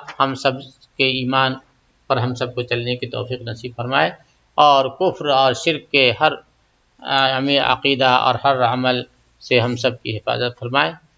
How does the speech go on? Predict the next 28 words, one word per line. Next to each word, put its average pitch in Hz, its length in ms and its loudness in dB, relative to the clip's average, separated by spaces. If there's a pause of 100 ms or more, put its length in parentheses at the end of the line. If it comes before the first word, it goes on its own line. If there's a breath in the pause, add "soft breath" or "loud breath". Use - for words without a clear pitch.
(260)
और 120 200 2
हम 120 160 -4
सब 120 280 -2 (460)
ये 127 180 4 (100)
पाँचों 131 280 2
न-, 123 280 -2
दसों 143 300 0
नवाकिज़ 135 520 2 (400)
से 127 180 0
जो 117 120 -2
है 120 280 2
इस्लाम 123 380 -2
के 120 140 -2
जो 113 140 -2
है 113 240 -2
उनसे 120 400 -8
अल्लाह 117 320 0
हम 113 100 -8
सबको 117 360 -6
बचाए 117 380 -2
रखे 127 340 -6 (640)
और 123 180 2
हम 120 180 -4
सबका 117 320 -2
ख़ात्मा 113 400 -2
बिल 107 140 -6
खैर 123 200 0
फरमाए। 147 500 0